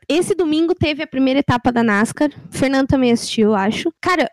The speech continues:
como foi incrível a corrida da nascar. Eu não tenho costume de acompanhar a nascar. Eu não sei se é porque a gente já tá com o vício um pouco, uma abstinência, assim. Mas, assim,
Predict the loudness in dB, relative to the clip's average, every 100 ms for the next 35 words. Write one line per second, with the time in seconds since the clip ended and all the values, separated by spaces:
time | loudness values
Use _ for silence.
0 | -4 0 0 0 -4 0 -2 -2 -2 -2
1 | 0 0 0 2 0 0 -2 0 2 2
2 | 2 2 2 0 -2 0 2 0 0 2
3 | 2 2 -2 -2 -2 -2 -2 -4 -2 0
4 | 2 2 2 0 0 2 2 0 0 0
5 | -2 0 0 2 0 0 -2 -2 -2 0
6 | 0 -2 -4 0 -2 -2 0 2 0 0
7 | 0 2 0 -4 -2 0 0 0 -4 -4
8 | -4 -4 -6 -20 _ -4 0 2 2 0
9 | -2 -4